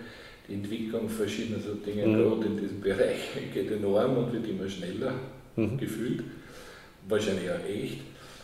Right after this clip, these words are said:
Speaker 1: Ähm, wo geht's hin?
Speaker 2: Ähm, wo es hingeht, äh, wenn ich jetzt ein bisschen visionär sein darf, ich glaube, es geht hin zu einer, äh,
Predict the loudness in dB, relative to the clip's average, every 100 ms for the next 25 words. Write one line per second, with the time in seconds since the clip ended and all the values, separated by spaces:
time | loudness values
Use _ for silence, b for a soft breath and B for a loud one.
0 | B -6 0 2 4 2 2 0 -4 -10
1 | -18 -20 -18 -10 -6 -4 -4 -2 -2 -2
2 | -8 -14 -18 -20 -20 -20 -20 -20 -20 -20
3 | -20 -20 -20 -20 -14 B B B B B
4 | B B B B B B B B B -20
5 | -6 12 12 12 12 B B B B B
6 | -12 -18 -18 -18 -20 -20 -20 -20 -2 4
7 | 10 10 10 10 10 10 12 10 10 4
8 | B B B B B B B B -4 2
9 | 6 8 8 6 4 2 4 6 6 8
10 | 8 8 8 6 6 8 8 8 4 -4
11 | 4 4 6 0 2 2 2 2 4 4
12 | 6 6 4 2